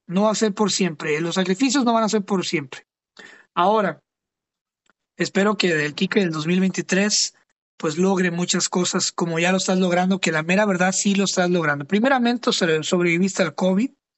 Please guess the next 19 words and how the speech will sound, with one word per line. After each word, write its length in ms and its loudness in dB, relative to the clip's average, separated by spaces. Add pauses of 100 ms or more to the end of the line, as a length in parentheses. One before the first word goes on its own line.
(580)
Segundamente, 800 0
tu 140 -4
familia 380 0
está 180 -4
intacta, 540 -2
güey. 260 -2 (580)
Eh, 540 0 (1500)
tu 960 0 (280)
hermana 800 2
ve 600 0
en 140 0
ti 360 0
un 240 0
símbolo 840 2
de 160 -6
que 160 -10
sí 160 -2
se 140 0
puede, 460 -2